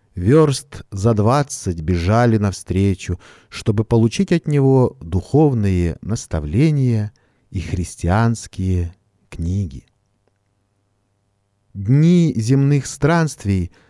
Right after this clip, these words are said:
завершил этот человек в тысяча восемьсот девяносто пятом году в Благовещенске.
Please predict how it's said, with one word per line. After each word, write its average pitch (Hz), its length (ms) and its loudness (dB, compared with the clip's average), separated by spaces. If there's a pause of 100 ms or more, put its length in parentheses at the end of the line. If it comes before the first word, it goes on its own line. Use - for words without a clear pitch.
(260)
завершил 131 560 2
этот 127 340 -2
человек 110 640 2
в 90 180 -10
тысяча - 460 -2
восемьсот 120 540 0
девяносто 113 520 2
пятом 95 440 0
году 92 440 2 (680)
в 87 120 -12
Благовещенске. 87 1300 -2